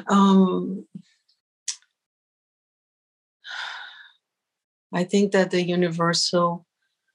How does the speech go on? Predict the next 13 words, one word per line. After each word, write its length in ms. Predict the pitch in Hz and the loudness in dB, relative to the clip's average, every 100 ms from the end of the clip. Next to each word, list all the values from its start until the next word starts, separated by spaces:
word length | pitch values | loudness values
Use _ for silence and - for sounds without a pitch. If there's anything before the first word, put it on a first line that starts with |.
| _ _ | _ _
consciousness 1200 | - 185 170 - 175 - 175 165 165 - - - - - - - | -2 0 0 -4 -4 -4 -2 -2 -2 -4 -6 -6 -10 -20 -18 -6
has 240 | 165 165 - | -4 -4 -2
asked 340 | 156 - - | -2 -2 -4
us 260 | 170 165 - | -4 -4 -6
to 140 | 190 | -6
grow 320 | 175 175 170 | -2 0 2
up. 200 | 160 202 _ _ _ _ _ _ - | 2 0 _ _ _ _ _ _ -12
<laughs> 120 | - - - - - _ _ _ - - - - - - | -12 -12 -18 -20 -20 _ _ _ -8 -6 -4 -6 -10 -4
And 200 | 185 180 | 0 2
in 160 | 185 | 0
consciousness, 840 | 185 180 165 180 165 175 170 160 - | 0 -2 0 -4 -4 -2 -2 -2 -2
we 200 | 170 160 | -2 0
are 460 | 165 160 160 165 | 2 2 2 -2